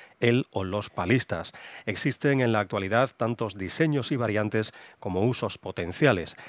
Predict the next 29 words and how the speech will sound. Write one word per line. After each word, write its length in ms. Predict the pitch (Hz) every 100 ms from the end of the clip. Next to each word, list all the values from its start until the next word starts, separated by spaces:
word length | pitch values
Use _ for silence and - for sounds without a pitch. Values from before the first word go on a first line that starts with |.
| - -
Dadas 400 | 107 110 117 -
sus 240 | - 131
características, 920 | - 98 - 101 127 156 135 160 175 -
pueden 200 | 101 98
usarse 460 | 92 123 104 101
kayaks 500 | - 107 110 113 -
en 140 | - 98
aguas 320 | 104 101 -
tranquilas, 680 | - 90 - 143 147 156 - - -
aguas 380 | 104 131 151 123
bravas 520 | 113 110 117 120 - -
y 160 | 131 131
en 100 | 127
el 140 | 120
mar, 280 | 98 85 - - - -
con 160 | - 113
modelos 400 | 113 131 139 127
que 80 | 123
pasan 340 | 131 131 135
por 160 | 123 113
el 80 | 110
kayak 420 | 120 120 110 -
extremo, 600 | 107 - 123 135 147 151
de 160 | 110
rodeo, 460 | 98 92 107 120 127
pista, 460 | - 104 - - 120
surf 400 | - 113 117 -
o 140 | - 92
polo, 400 | 131 147 147